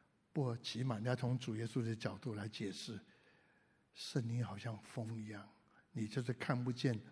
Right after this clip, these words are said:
闻不到，但他有没有碰到你，你是知道的。今天走出去有没有风？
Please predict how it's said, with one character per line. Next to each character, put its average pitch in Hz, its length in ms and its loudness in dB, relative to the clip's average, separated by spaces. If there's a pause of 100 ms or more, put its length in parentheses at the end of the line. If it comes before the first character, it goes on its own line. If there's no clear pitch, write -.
(160)
闻 113 180 -2
不 123 100 -4
到， 110 260 -6 (500)
但 127 280 6 (140)
他 151 380 -2
有 123 160 2
没 117 120 0
有 120 80 2
碰 117 320 0
到 104 200 -4
你， 98 160 -2 (220)
你 - 100 -2
是 - 180 -6
知 - 340 -6
道 98 340 -8
的。 - 60 -18 (840)
今 160 240 10
天 151 240 12
走 113 220 4
出 - 160 0
去 135 220 6
有 113 100 2
没 120 120 4
有 135 80 8
风？ 147 380 4